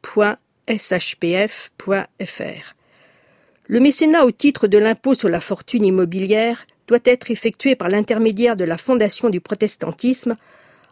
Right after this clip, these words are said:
en précisant qu'il est affecté à la S H P F.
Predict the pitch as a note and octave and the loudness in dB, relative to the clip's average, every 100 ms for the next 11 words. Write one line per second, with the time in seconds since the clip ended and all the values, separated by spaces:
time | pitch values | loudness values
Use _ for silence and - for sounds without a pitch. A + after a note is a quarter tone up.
0 | - A#3+ - A#3 - F#3+ B3 C4 A#3 F3+ | -4 -2 0 -2 -2 0 2 2 0 -2
1 | F3+ G3 - D#3+ - G#3 E3 E3 - G#3 | 0 -2 -2 -6 -2 0 0 -4 -4 -6
2 | - E3+ - - - | -6 -8 -10 -16 -20